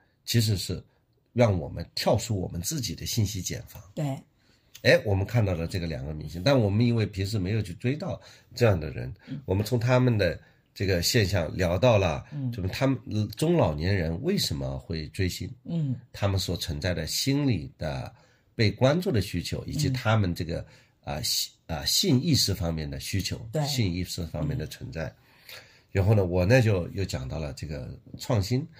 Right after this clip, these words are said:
Speaker 2: 嗯。
Speaker 1: 它的规律，啊，
Speaker 2: 嗯。
Speaker 1: 创新不是被计划的，
Speaker 2: 嗯。
Speaker 1: 对吧？我们真正要做到的，
Speaker 2: 嗯。
Speaker 1: 啊，对创新有哪些方面的，
Speaker 2: 嗯。
Speaker 1: 呃，工作？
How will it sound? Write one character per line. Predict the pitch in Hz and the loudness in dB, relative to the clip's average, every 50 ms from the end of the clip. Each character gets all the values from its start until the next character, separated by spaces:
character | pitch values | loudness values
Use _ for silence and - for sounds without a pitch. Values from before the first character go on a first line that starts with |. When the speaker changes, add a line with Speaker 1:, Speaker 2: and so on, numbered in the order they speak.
| - - | -12 -8
Speaker 2:
嗯。 | - 143 131 120 | -6 -6 -6 -6
Speaker 1:
它 | 113 - 110 92 | -6 -4 -2 -2
的 | 90 | -2
规 | 90 - 117 123 139 | 0 2 2 2 2
律， | 151 165 165 - - - - _ _ - | 2 -2 -8 -10 -14 -20 -20 _ _ -12
啊， | - 135 131 135 | -10 -8 -6 -4
Speaker 2:
嗯。 | 165 151 135 131 - | -4 -4 -4 -2 0
Speaker 1:
创 | - 131 107 | 2 2 2
新 | 90 - 104 98 | 2 0 -2 -4
不 | 92 - 92 | -4 -6 -6
是 | - - 104 | -6 -6 -4
被 | - 98 92 | -2 -2 -4
计 | - - - 90 | -4 -4 -4 -6
划 | 85 - - 107 | -6 -6 -8 -10
的， | 123 - - - - | -12 -14 -18 -14 -8
Speaker 2:
嗯。 | - 165 160 147 139 131 123 - _ | -6 -4 -2 -2 -4 -6 -8 -10 _
Speaker 1:
对 | - 87 | -2 -2
吧？ | 85 87 | 0 0
我 | 82 82 78 | 0 -2 -2
们 | 76 85 90 98 95 - - _ _ _ _ _ | -2 -2 -2 -4 -4 -8 -14 _ _ _ _ _
真 | - 113 107 | -2 -2 0
正 | 104 117 110 | 2 2 2
要 | 101 87 | 2 0
做 | 82 - - 151 151 | -2 -2 -2 -2 -2
到 | - 90 76 | -2 -2 -4
的， | 69 - - - _ _ _ - | -6 -8 -10 -14 _ _ _ -8
Speaker 2:
嗯。 | - 160 143 135 127 135 | -4 -4 -2 -2 -4 -4
Speaker 1:
啊， | - 78 69 - | -4 -6 -8 -4
对 | - - 107 101 | -2 0 0 0
创 | 98 - - 123 107 | 2 2 4 4 4
新 | 98 98 104 101 - - - - | 4 4 2 0 0 -4 -8 -6
有 | 87 87 73 60 57 | -6 -6 -6 -6 -8
哪 | 110 110 - - | -10 -12 -12 -12
些 | - - - 104 | -6 -2 -2 0
方 | - - 135 143 | 0 0 -2 -2
面 | 170 185 156 104 | 0 -2 -2 -2
的， | - - - - _ | -4 -6 -8 -10 _
Speaker 2:
嗯。 | - 156 156 139 131 127 127 - | -6 -4 -2 -2 -4 -4 -8 -8
Speaker 1:
呃， | - 143 131 120 - _ | -8 -8 -8 -8 -6 _
工 | - 131 135 139 | 2 4 4 4
作？ | 131 - 131 - - | 2 0 -2 -4 -6